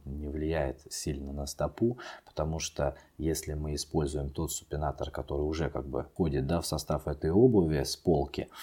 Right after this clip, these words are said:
вот, то, м, там мало что можно как-то на стопу повлиять. Но сам по себе, по форме,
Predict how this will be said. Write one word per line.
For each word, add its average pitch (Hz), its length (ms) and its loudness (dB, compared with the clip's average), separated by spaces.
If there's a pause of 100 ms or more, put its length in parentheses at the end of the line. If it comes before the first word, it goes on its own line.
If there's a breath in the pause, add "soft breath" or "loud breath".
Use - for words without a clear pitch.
(220 loud breath)
вот, 82 500 0
то, 95 380 8
м, 76 280 0
там 85 200 2
мало 76 560 2
что - 240 -6
можно 69 420 -4
как-то 65 320 -6
на 69 80 -6
стопу 67 360 -6
повлиять. 69 540 -2 (280 loud breath)
Но 87 80 -2
сам 95 300 4
по - 100 -4
себе, 101 360 4
по 82 160 2
форме, 80 460 0